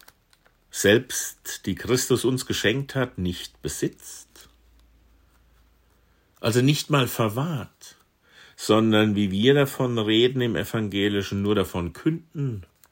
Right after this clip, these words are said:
oder verkündigen können. Und so wäre die Frage, ob wir nicht die Bilder und die darin enthaltenen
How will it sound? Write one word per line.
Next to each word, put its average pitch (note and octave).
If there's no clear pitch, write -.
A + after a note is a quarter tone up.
oder D#2
verkündigen G#2+
können. E2
Und F2+
so F2+
wäre B2+
die A2+
Frage, B2+
ob G#2+
wir B2
nicht C3
die G#2
Bilder B2
und A#2+
die F3
darin D#3+
enthaltenen B2